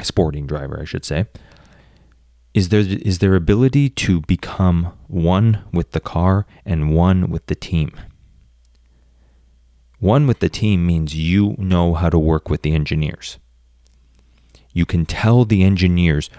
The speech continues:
what you want in the car. Max Verstappen knows how to do that. That's why he's the best driver. That's why he's head and shoulders above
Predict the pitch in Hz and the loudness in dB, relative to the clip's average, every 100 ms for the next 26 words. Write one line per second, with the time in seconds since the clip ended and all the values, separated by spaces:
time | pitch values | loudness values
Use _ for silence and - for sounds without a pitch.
0 | - - 90 95 - 82 80 78 - 82 | -20 -2 0 0 0 0 0 -2 -2 -4
1 | 73 76 - 71 - - _ _ _ _ | -4 -4 -2 -4 -4 -20 _ _ _ _
2 | _ _ _ _ 87 98 113 - 87 87 | _ _ _ _ -2 -2 -2 -6 -4 -2
3 | 78 78 71 - - 65 60 50 - _ | -2 -4 -8 -10 -12 -10 -12 -14 -20 _
4 | _ _ _ _ _ _ _ _ _ _ | _ _ _ _ _ _ _ _ _ _
5 | - 101 98 87 87 78 76 85 - 82 | -2 0 2 0 0 -2 -2 -2 -2 -2
6 | 76 101 - 107 - - 139 120 90 - | -2 -6 -2 -2 -2 -2 0 0 -2 0
7 | 101 82 76 - - _ - - - 85 | 0 0 -4 -8 -20 _ -20 -16 -6 -2
8 | 82 - | -2 -4